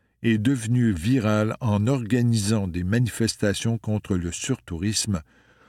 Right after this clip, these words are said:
au cours desquelles il aspergeait les touristes avec des pistolets à eau. « Cette année », a-t-il déclaré, « il faisait si chaud qu'on a utilisé les pistolets à eau sur nous-mêmes. »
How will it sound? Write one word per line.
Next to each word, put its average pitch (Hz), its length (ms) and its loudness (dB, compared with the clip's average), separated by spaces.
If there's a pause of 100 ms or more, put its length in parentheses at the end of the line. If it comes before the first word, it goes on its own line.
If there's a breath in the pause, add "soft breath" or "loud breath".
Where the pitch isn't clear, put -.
(140 soft breath)
au 127 200 2
cours 160 340 0
desquelles 110 540 2
il 92 280 2
aspergeait 110 760 0
les 76 160 -4
touristes 104 500 0
avec 87 300 -2
des 82 120 -6
pistolets 101 720 0
à 82 200 -4
eau. « 87 260 -6 (680 soft breath)
Cette - 340 -2
année », 117 360 0 (120)
a-t-il 104 420 0
déclaré, « 95 640 -2 (360)
il 107 140 -2
faisait 104 340 2
si - 220 0
chaud 185 300 -2
qu'on 110 260 0
a 110 160 4
utilisé 139 720 2
les 95 140 2
pistolets 117 760 0
à 117 160 2
eau 143 260 2
sur 143 320 0
nous-mêmes. » 98 600 0